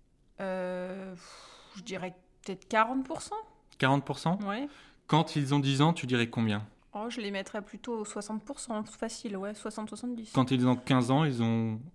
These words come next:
Speaker 1: Ah, là, je pense que ça peut peut-être baisser un peu. Euh, <laughs> je sais pas pourquoi,
Speaker 2: C'est un peu
Speaker 1: d'ailleurs, mais je me dis, ils sont
Speaker 2: <laughs>
Speaker 1: adolescents, ils osent moins. Euh, pff, oh, je laisserais soixante pour cent, allez.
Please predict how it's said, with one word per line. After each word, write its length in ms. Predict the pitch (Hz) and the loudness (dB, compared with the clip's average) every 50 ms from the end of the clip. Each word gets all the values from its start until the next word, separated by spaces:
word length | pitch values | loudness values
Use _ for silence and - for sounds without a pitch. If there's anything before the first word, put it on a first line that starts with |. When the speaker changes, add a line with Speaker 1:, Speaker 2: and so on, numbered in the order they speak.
| - - _ - | -20 -20 _ -10
Speaker 1:
Ah, 280 | 269 277 311 349 359 349 | -8 -6 -4 -4 -4 -2
là, 120 | 359 370 359 | -2 -2 -2
je 80 | - | -2
pense 160 | - 320 320 - | -4 -6 -6 -6
que 80 | 320 | -6
ça 140 | 285 - 254 | -6 -6 -6
peut 100 | 240 214 | -8 -6
peut-être 200 | 214 - 277 277 | -4 -2 0 0
baisser 260 | 262 285 302 - - 277 | 0 0 -2 -2 0 0
un 120 | 254 247 | 0 0
peu. 320 | 247 - 247 254 277 285 - 175 - - - | 0 -2 -2 -2 -2 -2 -4 -6 -8 -8 -6
Euh, 600 | - 233 220 214 208 202 208 208 208 208 202 214 | -4 -2 -2 0 2 2 2 4 4 2 2 2
<laughs> 20 | 254 | 2
je 100 | - 302 | 2 4
sais 180 | 269 294 320 | 6 6 6
pas 100 | 277 302 | 6 6
pourquoi, 280 | 220 277 269 247 262 294 | 6 6 8 8 8 10
Speaker 2:
C'est 80 | 277 | 10
un 20 | 247 | 8
peu 40 | 247 | 8
Speaker 1:
d'ailleurs, 200 | 226 233 285 311 302 | 10 10 10 10 10
mais 100 | 240 262 | 8 8
je 60 | 247 | 8
me 80 | 240 226 | 8 8
dis, 80 | 254 | 8
ils 60 | 294 | 8
sont 100 | - 294 | 8 8
Speaker 2:
<laughs> 100 | 247 240 | 8 8
Speaker 1:
adolescents, 480 | 233 262 262 262 277 - - 254 240 277 | 8 8 8 8 8 8 6 6 6 8
ils 160 | 294 285 240 | 8 8 8
osent 140 | 240 247 240 | 6 6 6
moins. 300 | 247 226 226 240 285 - - - - - - - - _ - - | 6 6 6 4 2 0 -4 -10 -18 -18 -18 -18 -20 _ -8 -2
Euh, 400 | - 196 202 202 202 202 208 202 | 2 4 4 4 4 4 2 0
pff, 500 | 202 - - - - - - - - - - - | -2 -6 -10 -14 -14 -16 -16 -18 -20 -18 -6 0
oh, 80 | - 330 370 | 2 2 4
je 60 | - | 4
laisserais 220 | 349 349 - - 311 | 2 2 4 4 2
soixante 340 | - 349 330 - 330 320 - | 2 2 -2 0 0 0 0
pour 120 | 285 - | 0 -2
cent, 180 | - 214 202 208 | -2 -2 0 2
allez. 240 | 226 226 190 202 | 2 0 0 -2